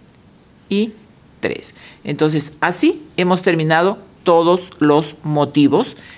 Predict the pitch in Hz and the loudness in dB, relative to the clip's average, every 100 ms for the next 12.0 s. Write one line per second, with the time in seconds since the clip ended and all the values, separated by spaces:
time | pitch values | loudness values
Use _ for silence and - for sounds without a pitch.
0 | - - 151 151 151 - 139 127 107 - | -16 0 2 2 0 -2 0 0 0 -4
1 | 120 160 170 180 180 165 160 185 226 - | -6 -4 -4 0 2 4 2 2 -2 -10
2 | - _ 156 147 143 185 139 90 113 151 | -20 _ 0 0 0 0 -2 0 -2 0
3 | 147 180 220 214 202 208 185 202 208 226 | 0 2 2 2 2 2 0 2 2 2
4 | 185 214 220 214 208 196 180 220 - - | 0 0 2 0 2 2 2 -2 -4 -18
5 | - - 170 160 208 - 180 180 233 220 | -16 -6 -4 0 -2 0 0 0 0 0
6 | 233 - 175 165 160 156 160 190 - 151 | 0 2 4 4 2 -2 0 -2 -2 -2
7 | 147 156 202 190 202 196 220 220 208 233 | 0 2 2 4 2 2 0 0 0 0
8 | - - - - 180 175 190 196 190 - | -2 -10 -20 -6 -2 2 2 2 -2 -6
9 | - - 156 170 180 175 - 151 175 185 | -10 -6 -2 0 0 -2 -2 -2 -2 0
10 | 208 208 220 233 247 240 220 175 226 226 | 0 2 2 2 0 -2 0 0 -2 -6
11 | - - - - - - - - 180 | -20 -20 -20 -20 -20 -20 -20 -12 -8